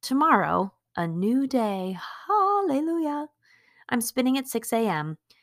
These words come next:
so this mama needs to recharge her superpowers.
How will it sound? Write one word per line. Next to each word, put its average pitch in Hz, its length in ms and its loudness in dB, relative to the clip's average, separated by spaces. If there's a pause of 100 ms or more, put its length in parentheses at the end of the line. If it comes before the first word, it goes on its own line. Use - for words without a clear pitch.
(160)
so 185 460 4
this 208 240 -2
mama 190 300 4
needs 170 260 -4
to 185 140 0
recharge 175 600 0
her 170 100 -4
superpowers. 156 920 -6